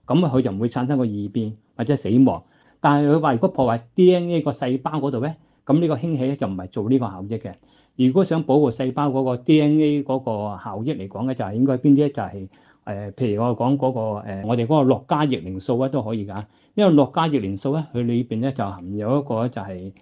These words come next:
洛加因子同埋咧嗰個，誒，叫做白藜蘆醇。咁洛加因子咧已經係證實咗就可以咧就係刺激嗰個叫做咧長壽基因嘅，同埋可以活化我哋嗰個，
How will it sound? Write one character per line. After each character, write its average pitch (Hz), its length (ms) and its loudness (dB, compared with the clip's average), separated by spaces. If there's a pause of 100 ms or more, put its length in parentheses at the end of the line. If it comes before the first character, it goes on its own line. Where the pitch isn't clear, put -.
(320)
洛 123 180 0
加 156 120 4
因 147 200 6
子 123 260 -2 (240)
同 113 140 -4
埋 104 220 -4
咧 160 100 -2
嗰 135 200 0
個， 117 300 -2 (360)
誒， 104 300 -8
叫 131 120 -2
做 113 80 -4
白 107 200 -6
藜 98 120 -6
蘆 98 180 -4
醇。 90 200 -12 (440)
咁 220 160 10
洛 175 160 4
加 185 120 0
因 185 160 2
子 147 120 2
咧 160 200 4
已 139 140 4
經 160 120 0
係 117 240 -2
證 131 220 4
實 113 140 -4
咗 135 260 0
就 147 140 -4
可 113 320 2
以 131 60 0
咧 131 100 2
就 127 120 -8
係 101 200 -8
刺 - 300 2
激 160 180 2
嗰 131 160 -2
個 120 320 -4
叫 101 160 -8
做 120 80 -4
咧 135 140 -6 (260)
長 95 220 -10
壽 117 180 -4
基 143 180 2
因 131 160 2
嘅， 101 140 -8 (380)
同 123 140 2
埋 123 200 4
可 170 140 8
以 175 80 6
活 131 180 4
化 139 240 0
我 123 140 0
哋 104 120 -2
嗰 143 140 -2
個， 139 80 0